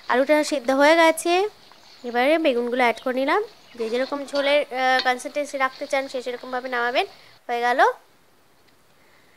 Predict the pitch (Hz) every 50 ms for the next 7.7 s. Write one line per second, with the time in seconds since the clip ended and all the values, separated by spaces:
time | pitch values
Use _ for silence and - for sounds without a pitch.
0 | _ _ _ _ _ - _ _ - 311 370 339 370 403 415 381 349 349 359 370
1 | 359 392 392 330 381 381 370 349 - 381 339 359 359 349 370 320 294 339 349 359
2 | 349 - 349 320 302 302 311 320 320 330 320 339 311 311 311 302 339 294 294 302
3 | 311 320 320 320 311 330 330 320 302 294 - 302 311 320 330 330 311 - 349 320
4 | 302 294 294 - 294 294 294 302 311 - 320 302 - 320 302 294 294 294 - 302
5 | 302 247 277 254 262 285 294 311 311 311 - 339 320 285 269 240 262 254 285 269
6 | 302 294 - 285 269 277 294 294 302 285 320 277 294 277 262 277 277 285 254 208
7 | 202 214 262 277 302 302 - 330 311 311 311 330 349 381